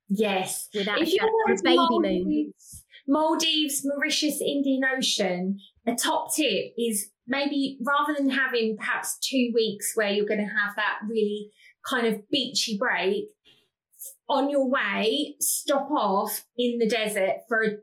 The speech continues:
Speaker 1: two or three nights and break up the holiday. And you can even go out into the desert. They take you out at night on a trip where you can stargaze,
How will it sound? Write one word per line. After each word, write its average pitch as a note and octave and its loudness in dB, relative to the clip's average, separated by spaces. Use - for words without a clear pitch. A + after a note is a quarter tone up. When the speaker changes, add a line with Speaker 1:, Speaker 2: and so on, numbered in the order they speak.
Speaker 1:
two C4 2
or B3 4
three A#3+ -2
nights F#3+ -2
and A3 0
break A3+ -2
up - -2
the G#3+ 0
holiday. F#3+ 0
And B3 2
you C#4 0
can D4 2
even D4 -2
go B3 2
out A#3+ -2
into A3 0
the G#3 -10
desert. A3 0
They G#3 0
take G#3+ -4
you B3+ 0
out A3+ 0
at G3 -2
night A3+ 2
on G#3+ -2
a G3+ -2
trip A3 -2
where A3 0
you G#3+ -2
can G#3+ -6
stargaze, F#3 -2